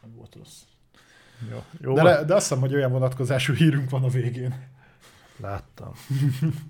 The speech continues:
Speaker 2: Láttam.
Speaker 1: Na, de akkor beszéljünk a Thorról eg-, egészen röviden és, ö, spoilermentesen.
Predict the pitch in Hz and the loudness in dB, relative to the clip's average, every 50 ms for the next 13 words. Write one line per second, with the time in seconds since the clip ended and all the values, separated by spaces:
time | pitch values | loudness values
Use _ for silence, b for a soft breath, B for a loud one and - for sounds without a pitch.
0 | - - - - - 98 - 170 156 139 147 147 147 - 180 208 175 - - 127 | -20 -20 -18 -16 -16 -8 -2 0 2 2 2 2 0 0 0 0 0 0 -2 -6
1 | 123 120 127 127 - 135 123 120 117 113 120 123 120 117 113 120 123 120 117 - | -6 -6 -6 -8 -6 -6 -6 -6 -6 -6 -6 -6 -8 -6 -8 -6 -6 -6 -8 -8
2 | 117 113 117 117 113 117 113 117 117 120 120 120 - - 123 117 117 - - 143 | -10 -10 -8 -8 -8 -8 -8 -8 -8 -8 -8 -8 -10 -10 -10 -10 -10 -10 -6 -4
3 | 135 131 127 123 120 120 117 117 113 - 120 113 - 120 113 117 131 | -4 -2 -2 -4 -4 -8 -10 -12 -12 -12 -12 -14 -12 -12 -12 -12 -14